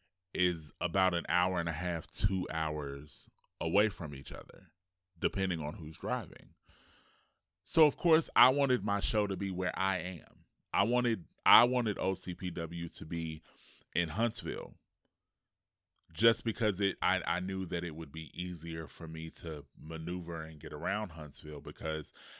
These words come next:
as worldly as I come off, I have not been a lot of places. <laughs> I'm, I'm very much a homebody.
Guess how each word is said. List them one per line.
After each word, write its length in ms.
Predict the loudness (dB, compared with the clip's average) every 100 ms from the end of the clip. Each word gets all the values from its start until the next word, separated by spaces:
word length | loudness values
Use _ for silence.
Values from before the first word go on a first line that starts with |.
| -2
as 220 | 2 2 2
worldly 640 | 4 4 2 2 0 4
as 240 | 2 2
I 120 | 0 -2
come 280 | -4 -6
off, 500 | -4 -6 -8 -14 -18 -20 _ _ _ _ _ _ _ _ _ -20 2 6
I 100 | 8
have 180 | 6 -2
not 220 | -4 -4
been 160 | -4
a 60 | -2
lot 200 | 0 0
of 80 | -2
places. 800 | -6 -6 -6 -10 -10 -6 2 2 4 4 4 2 -2 -2
<laughs> 600 | -4 -8 -8 -16 -14 0
I'm, 200 | 2 2
I'm 160 | 0 0
very 340 | 4 4 4
much 220 | 2 0 0
a 100 | -2
homebody. 720 | 0 0 0 2 2 0